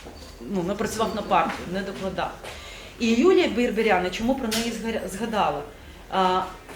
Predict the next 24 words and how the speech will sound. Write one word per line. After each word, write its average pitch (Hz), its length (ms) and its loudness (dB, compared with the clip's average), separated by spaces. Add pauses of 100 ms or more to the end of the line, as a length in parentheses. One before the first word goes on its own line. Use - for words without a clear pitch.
вона 262 220 4
мені 277 220 4
просто 247 540 0 (400)
розказала 233 540 0
свою 233 280 0
особисту 220 480 -4
історію, 254 440 -2 (100)
вона 233 220 0 (160)
все 294 380 0 (100)
це 247 200 -4
пережила. 185 480 -6
Як 185 220 -2
їм, 262 220 -2 (240)
ну, 233 160 2
тобто 226 200 -2
це 269 200 2
абсолютно 240 640 0
правда. 202 480 0 (680)
Як, 240 360 2
е, 247 460 2 (100)
як 247 220 0
їх 277 140 -4
не 262 80 2
пускали 226 800 -2